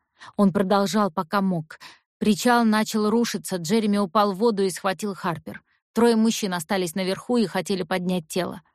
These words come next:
Наверное, этот момент будет преследовать его всю жизнь. Как он поймал мёртвое тело дочери, которое упало на него в воду.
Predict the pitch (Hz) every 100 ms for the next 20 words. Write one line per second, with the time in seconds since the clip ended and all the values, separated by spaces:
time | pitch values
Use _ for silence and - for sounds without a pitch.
0 | _ _ _ - 208 226 220 214 208 202
1 | 202 202 220 226 170 185 196 170 - 208
2 | 214 220 175 180 196 185 - - 190 170
3 | 160 175 - _ _ _ _ - 214 220
4 | 202 208 208 196 190 190 165 190 180 202
5 | 202 185 160 - 165 160 165 185 175 170
6 | 160 226 202 170 165 170 196 180 165 160
7 | 170